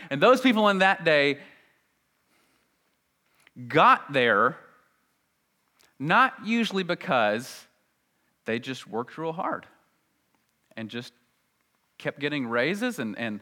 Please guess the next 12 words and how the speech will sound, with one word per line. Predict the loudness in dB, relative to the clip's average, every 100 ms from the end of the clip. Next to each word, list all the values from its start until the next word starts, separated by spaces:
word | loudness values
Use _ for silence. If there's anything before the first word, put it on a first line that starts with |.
| -16 -14
and, | -14 _
and | -10
the | -4
boss | 0 0 -2
kept | -4 -6 -6
giving | -8 -6 -6
them | -6 -8 -12
greater | -4 -2 0 -2
and | -2 -4
gre-, | -2 -4 -6
and | -10 -4
greater | -2 -2 -2